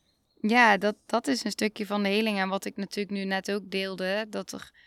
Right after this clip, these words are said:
eh, lichaams, eh, ja, dingen naar voren komen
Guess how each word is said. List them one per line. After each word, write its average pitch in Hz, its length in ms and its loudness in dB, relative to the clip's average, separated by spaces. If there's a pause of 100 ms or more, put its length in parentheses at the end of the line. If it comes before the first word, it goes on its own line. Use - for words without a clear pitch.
(380)
eh, 208 240 -14
lichaams, 196 920 0 (480)
eh, 214 120 -18 (600)
ja, 214 320 2 (460)
dingen 208 360 0
naar 190 180 0
voren 226 400 2
komen 190 540 -6